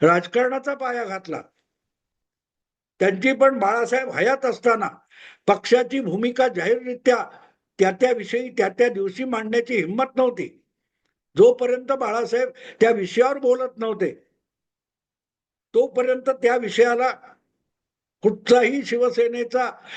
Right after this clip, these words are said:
दिग्गज नेता पहिल्या फळीतला, आरंभीच्या काळातला चकार शब्द बोलायची हिंमत नव्हती.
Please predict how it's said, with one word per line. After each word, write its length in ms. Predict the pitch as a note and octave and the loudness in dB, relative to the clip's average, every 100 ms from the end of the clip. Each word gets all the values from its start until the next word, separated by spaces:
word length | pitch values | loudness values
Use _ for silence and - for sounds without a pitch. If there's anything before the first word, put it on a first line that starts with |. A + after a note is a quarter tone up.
| D3 F3+ | -2 0
दिग्गज 420 | F#3 F3+ C4 G#3+ | 2 4 4 2
नेता 340 | A3+ A3 B3 | -6 -2 -2
पहिल्या 420 | B3 F#3+ F3+ B3 B3+ F#3+ | 0 -2 0 -2 -2 -4
फळीतला, 380 | A3+ A#3 B3 | -6 -2 0
आरंभीच्या 680 | A#3+ - F#3+ A3 A#3 A#3+ B3 | 0 -2 -2 -2 -4 -2 -2
काळातला 540 | B3 G3+ A#3 A#3 F#3+ D#3 - _ _ _ _ _ _ _ _ _ _ _ _ - | 0 -4 -4 -6 -6 -8 -12 _ _ _ _ _ _ _ _ _ _ _ _ -10
चकार 280 | G#3 C4 B3 | -2 0 0
शब्द 280 | F#3 A#3 B3 | -4 -2 2
बोलायची 460 | B3+ B3 B3+ B3 B3 | 4 2 0 -4 -4
हिंमत 380 | A3 A#3+ A#3+ | -4 -4 -4
नव्हती. 320 | A3 G3+ F3 | -2 -2 -2